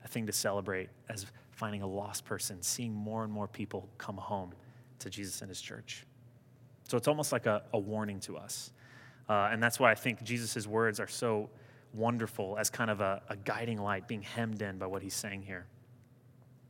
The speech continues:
Uh, and the third thing I wanna say is, when this culture, when this party culture sinks in, I think it manifests itself in two different ways. That is holy unsettledness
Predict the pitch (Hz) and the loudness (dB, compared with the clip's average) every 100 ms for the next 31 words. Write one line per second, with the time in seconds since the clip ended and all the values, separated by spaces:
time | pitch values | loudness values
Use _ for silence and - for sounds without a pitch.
0 | - - - - - - - - - - | -20 -18 -14 -14 -14 -14 -16 -18 -20 8
1 | 131 131 139 123 170 165 - 143 123 113 | 10 10 8 6 8 8 6 4 4 4
2 | 110 - 107 104 101 95 - - - - | 2 4 4 4 2 2 -2 -4 -14 -20
3 | - 123 120 165 185 170 131 147 - - | -4 2 4 4 4 4 6 8 8 4
4 | - - - 131 - - - - - 120 | 2 -8 0 2 2 -4 -8 -12 -2 0
5 | 139 143 - - 139 131 - 107 98 110 | 2 2 0 2 2 2 0 -4 -4 -4
6 | 95 - 147 135 - 110 87 - - - | -2 0 0 -2 0 -2 -4 -10 -20 -20
7 | - - - - - 123 156 139 135 120 | -20 -20 -20 -10 4 4 4 0 0 4
8 | 120 131 123 123 117 - 107 - 110 95 | 4 4 2 4 4 4 2 2 2 0
9 | - 117 98 - 120 113 107 98 87 85 | -4 -6 -4 -2 0 -2 -4 -4 -4 -4
10 | - - - - - - - - 120 110 | -6 -8 -12 -20 -20 -20 -20 4 6 6
11 | - - 147 156 151 139 117 101 - 120 | 2 2 6 6 4 2 2 4 6 6
12 | 127 139 165 180 - - | 4 0 -4 0 0 -2